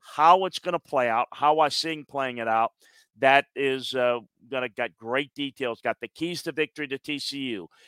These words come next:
keys to victory to Georgia. Uh, lots of different ways that we're breaking down this game for you. So make sure that you check it out at landry football dot com and take advantage of our holiday savings special for all the breakdowns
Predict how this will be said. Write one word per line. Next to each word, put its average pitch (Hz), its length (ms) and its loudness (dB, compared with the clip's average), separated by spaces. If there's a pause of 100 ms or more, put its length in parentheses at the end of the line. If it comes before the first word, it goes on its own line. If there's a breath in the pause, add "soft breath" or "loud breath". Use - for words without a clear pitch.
(200 soft breath)
keys 156 280 -2
to 156 80 -6
victory 143 360 -4
to 143 140 -8
Georgia. 120 500 -6 (320 soft breath)
Uh, 117 100 2
lots 139 460 4
of 160 180 -2
different 143 440 -2
ways 131 420 -2
that 120 120 -12
we're 120 140 -8
breaking 123 420 -4
down 117 220 0
this 113 160 -6
game 113 280 -6
for 110 200 -8
you. 107 160 -8
So 104 180 -12
make 127 260 0
sure 151 160 -2
that 123 220 -8
you 120 80 -10
check 120 280 -4
it 113 100 -2
out 107 220 2 (380 soft breath)
at 117 140 -2
landry 131 380 0
football 123 440 0
dot 110 260 0
com 110 260 -2
and 104 100 -12
take 123 260 -6
advantage 110 440 -6
of 104 120 -6
our 101 100 -2
holiday 110 420 -2
savings 104 480 -6
special 104 360 -6
for - 200 -12
all 170 160 10
the 165 80 -2
breakdowns 95 600 -6